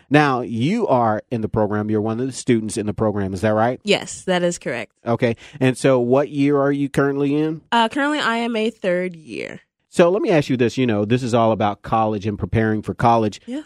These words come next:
Speaker 1: Did you always know that you wanted to attend college as a, you know, as a child, at, you know, elementary school? Is that something that you always wanted for yourself?
Speaker 2: Yeah, absolutely. Um, I think growing up, college was definitely something that I think I knew for myself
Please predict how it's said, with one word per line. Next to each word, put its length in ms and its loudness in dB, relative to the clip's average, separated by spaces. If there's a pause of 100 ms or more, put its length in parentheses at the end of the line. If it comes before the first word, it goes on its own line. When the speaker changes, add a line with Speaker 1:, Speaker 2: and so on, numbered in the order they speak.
Speaker 1:
Did 220 2
you 120 2
always 480 2
know 400 2
that 280 0
you 260 -2
wanted 460 0 (160)
to 240 0
attend 420 -4
college 420 0
as 220 -2
a, 160 -6 (120)
you 100 -4
know, 160 -6
as 120 -6
a 60 -10
child, 400 0
at, 220 -6
you 260 -14
know, 240 -14
elementary 480 0
school? 460 0 (260)
Is 120 -2
that 140 2
something 340 -2
that 180 -2
you 100 0
always 300 0
wanted 360 -4
for 140 -4
yourself? 560 -2 (220)
Speaker 2:
Yeah, 420 0
absolutely. 720 -2 (280)
Um, 380 2
I 160 2
think 360 -4
growing 360 0
up, 300 -2
college 360 0
was 200 -4
definitely 480 -4
something 340 -6
that 220 -4
I 160 -8
think 240 -14
I 100 -14
knew 220 -10
for 160 -10
myself 520 -4